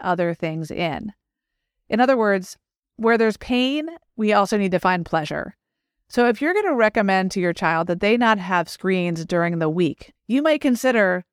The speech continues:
"This may be a perfect time to get that rescue kitten or that rescue puppy."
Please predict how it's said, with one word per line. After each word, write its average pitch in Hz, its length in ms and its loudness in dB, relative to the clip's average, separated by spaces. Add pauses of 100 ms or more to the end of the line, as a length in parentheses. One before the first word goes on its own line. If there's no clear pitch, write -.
"This 165 200 -8
may 190 120 0
be 220 140 2
a 226 60 2
perfect 240 320 -2
time 262 400 2
to 185 120 -4
get 170 240 -2
that 185 180 0
rescue 196 460 -2
kitten 208 520 0
or 156 140 -2
that 165 160 -2
rescue 170 320 -2
puppy." 220 560 0